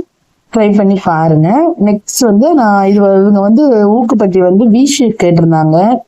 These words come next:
அதனால அதையும் சேர்த்து நான் அப்படியே ட-, அதையும் ஒரே இதை அதுல அடிச்சுட்டு தான் நான் திருப்பி ஜாயின் பண்ண போறேன். வி ஷேப் அடிச்சு அதையும் முடிச்சுட்டு, அதுக்கப்புறமா அதே மாதிரி அந்த பிளவுஸ்லயும் எப்படி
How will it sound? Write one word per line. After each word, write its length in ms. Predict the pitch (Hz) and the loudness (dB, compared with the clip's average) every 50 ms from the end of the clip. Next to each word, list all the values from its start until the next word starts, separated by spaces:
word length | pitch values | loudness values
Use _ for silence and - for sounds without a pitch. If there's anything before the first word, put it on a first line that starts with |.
| _ _ _ _ _ _ _ _ | _ _ _ _ _ _ _ _
அதனால 320 | - 196 196 196 214 247 269 | -4 -2 -2 0 0 0 0
அதையும் 360 | 247 202 185 214 233 262 294 | 0 0 0 0 0 0 0
சேர்த்து 500 | - - 220 214 202 208 233 196 226 - _ _ _ - - - - _ | 0 0 0 0 0 0 -2 -2 -4 -4 _ _ _ -16 -16 -16 -14 _
நான் 140 | - 214 202 | -4 -4 -2
அப்படியே 280 | 185 170 180 196 220 220 | -2 0 0 0 0 0
ட-, 460 | 214 202 190 185 185 185 185 185 185 | 0 0 0 0 0 0 0 0 0
அதையும் 340 | 180 180 196 214 226 226 220 | 0 0 0 0 2 2 2
ஒரே 220 | 202 190 185 185 | 0 2 0 0
இதை 140 | 185 196 226 | 0 0 0
அதுல 300 | 208 170 175 175 175 175 | 0 0 0 0 0 0
அடிச்சுட்டு 320 | 190 196 - - 185 175 170 | -2 -2 -4 -4 -4 -2 -2
தான் 120 | 220 233 | 0 0
நான் 160 | 214 180 170 | 0 0 0
திருப்பி 340 | 170 190 185 175 - - 190 180 180 175 175 175 165 170 | 0 -2 -2 -4 -2 -2 -2 0 0 0 0 0 0 0
ஜாயின் 240 | 185 180 175 185 185 | 0 0 0 -2 -2
பண்ண 220 | 175 185 165 151 | -2 -2 -2 -2
போறேன். 280 | 147 - 160 156 147 - - _ _ _ _ _ _ _ _ _ _ _ _ _ _ _ _ _ _ _ 285 269 - - - - - _ _ _ _ _ _ - - - - _ _ _ _ _ _ _ _ _ _ _ _ _ _ _ _ _ _ _ _ _ _ _ _ _ _ _ _ _ _ _ _ _ _ _ _ _ _ _ _ _ _ _ - 208 | -2 -2 -2 -2 -2 -4 -8 _ _ _ _ _ _ _ _ _ _ _ _ _ _ _ _ _ _ _ -12 -12 -12 -12 -16 -16 -16 _ _ _ _ _ _ -20 -20 -20 -20 _ _ _ _ _ _ _ _ _ _ _ _ _ _ _ _ _ _ _ _ _ _ _ _ _ _ _ _ _ _ _ _ _ _ _ _ _ _ _ _ _ _ _ -2 -2
வி 80 | 233 | 0
ஷேப் 280 | 233 - - 226 208 202 | 0 -2 -2 -2 -2 -2
அடிச்சு 400 | 190 170 180 202 196 - - 269 | -2 0 -2 -2 -2 -2 -2 -2
அதையும் 560 | 285 254 196 190 202 214 214 247 240 226 202 | -2 -2 -2 -2 0 0 0 0 0 0 0
முடிச்சுட்டு, 300 | 190 190 - 180 165 190 | -2 -2 -4 -4 -4 -4
அதுக்கப்புறமா 640 | 247 285 254 190 202 226 - 220 - 185 196 240 262 | -4 -2 -2 -4 -4 -4 -4 -4 -4 -4 -4 -2 -2
அதே 260 | 226 175 185 202 208 | -2 -2 -2 -2 0
மாதிரி 240 | 214 208 196 196 226 | -2 0 -2 -2 -2
அந்த 240 | 214 175 180 185 214 | -2 -2 -2 0 0
பிளவுஸ்லயும் 640 | 208 214 196 190 196 - - 190 180 185 226 269 | 0 0 0 -2 -2 -2 -2 -2 -2 0 0 0
எப்படி 360 | 269 190 170 180 208 214 202 | 0 0 0 0 0 -2 -2